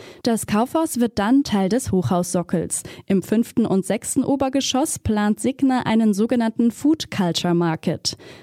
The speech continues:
Teil der Pläne ist auch eine Dachterrasse, die auch nach Ladenschluss geöffnet bleibt. Das einhundertzehntausend Quadratmeter große Projekt soll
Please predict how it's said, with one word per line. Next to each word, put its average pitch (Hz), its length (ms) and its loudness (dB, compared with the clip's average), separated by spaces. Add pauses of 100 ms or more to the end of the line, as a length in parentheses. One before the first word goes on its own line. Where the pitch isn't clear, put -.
(200)
Teil 190 180 -2
der 196 120 0
Pläne 214 380 0
ist - 260 -4
auch 262 200 0
eine 285 260 2
Dachterrasse, 262 680 -2
die 269 240 -2
auch 214 100 -2
nach 202 220 0
Ladenschluss 175 560 -2
geöffnet - 500 -2
bleibt. 175 440 -2 (320)
Das 185 200 -2
einhundertzehntausend 208 1080 0
Quadratmeter 214 760 -2
große 196 360 -2
Projekt 208 440 -4
soll 254 220 0